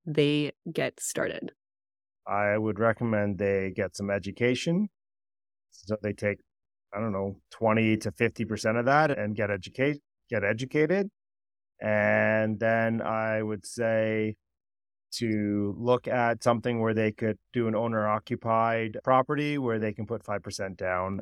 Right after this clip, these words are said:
Speaker 2: and maybe even get some cash back mortgage type thing and get into the market.
Speaker 1: All right.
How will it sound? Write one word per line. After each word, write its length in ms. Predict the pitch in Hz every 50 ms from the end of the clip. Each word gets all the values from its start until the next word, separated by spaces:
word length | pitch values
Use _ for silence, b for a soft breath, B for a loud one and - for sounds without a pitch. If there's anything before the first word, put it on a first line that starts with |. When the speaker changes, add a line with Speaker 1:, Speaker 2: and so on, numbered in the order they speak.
| - -
Speaker 2:
and 880 | 101 98 95 95 95 92 95 92 92 92 92 92 92 92 92 90 85 - _ _ _ _ _ -
maybe 220 | - 92 90 92 98
even 160 | 92 92 98
get 160 | 101 95 -
some 120 | - 101
cash 280 | - 101 98 92 87 -
back 240 | - 98 95 92 - - -
mortgage 580 | 110 104 101 98 90 92 92 87 - - -
type 200 | - 104 101 101 - _
thing 240 | 113 120 139 151 151 131
and 260 | 117 110 110 104 - _ _ _ _ _ _ _ _ _ _ _ _ _ - 113
get 160 | 110 117 110
into 240 | 117 120 117 110 117
the 80 | 110 131
market. 380 | 135 160 190 175 - - - - _ _ _ _ _ _ _ _ _ _ _ _ _ _ _ _
Speaker 1:
All 80 | 214 -
right. 320 | 175 170 180 190 190 -